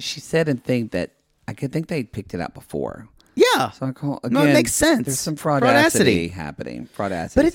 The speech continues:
Speaker 2: it's like,
Speaker 1: happening.
Speaker 2: that's the thing. We're trying to make this a re-, a tell-all for a show that's not documentary style. Like, ninety Day
Speaker 1: Yeah.
Speaker 2: Fiancé is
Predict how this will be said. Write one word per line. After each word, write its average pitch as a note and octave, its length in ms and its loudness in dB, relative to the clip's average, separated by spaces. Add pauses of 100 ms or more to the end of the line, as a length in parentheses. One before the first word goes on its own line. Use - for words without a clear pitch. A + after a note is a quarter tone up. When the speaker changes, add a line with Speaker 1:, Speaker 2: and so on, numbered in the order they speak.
Speaker 2:
it's - 60 -4
like, E4+ 220 0
Speaker 1:
happening. - 120 -20 (220)
Speaker 2:
that's A#3 280 0
the E4+ 80 -6
thing. C#4 240 2
We're B3+ 100 0
trying B3 480 -2
to A#3+ 80 2
make F3 320 -2
this F#3 260 -2
a - 140 -2
re-, D#3 480 -4
a D#3+ 80 0
tell-all F#3 720 2
for E3 220 -2
a D3+ 60 2
show D#3+ 280 2
that's D#3 280 0
not E3 440 2
documentary F3 840 2
style. F2 600 -4 (400)
Like, E3+ 160 0
ninety G#3 320 4
Day C4 140 6
Speaker 1:
Yeah. - 100 4
Speaker 2:
Fiancé A#3 920 2
is G3 420 -2